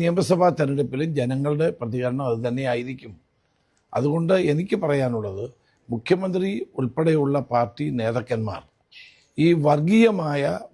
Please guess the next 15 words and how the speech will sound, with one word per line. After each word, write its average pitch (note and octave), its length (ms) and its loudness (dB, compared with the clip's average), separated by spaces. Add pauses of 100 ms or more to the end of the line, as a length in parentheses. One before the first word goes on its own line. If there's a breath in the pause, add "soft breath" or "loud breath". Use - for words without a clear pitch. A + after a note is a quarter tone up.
വി-, C3 180 -6 (100)
വിഭ-, A#2+ 360 0 (100)
വിഭജനം B2 440 0 (1040)
ഒഴിവാക്കണം. C3 600 0 (480)
അവരാണ് F3 440 6
ഈ D#3+ 100 0
വർഗീയ C3+ 360 0 (680)
വി-, A#2 260 -2
വികാരങ്ങൾ B2 540 0
ആളിക്കത്തിക്കാൻ A2 640 -6
ശ്രമിക്കുന്നത്. F#2 600 -12 (520 soft breath)
അതിനനുസരിച്ച് G#3 760 4
ആരെ E3+ 280 4
കിട്ടിയാലും D3 600 0
അവരെ B2+ 180 0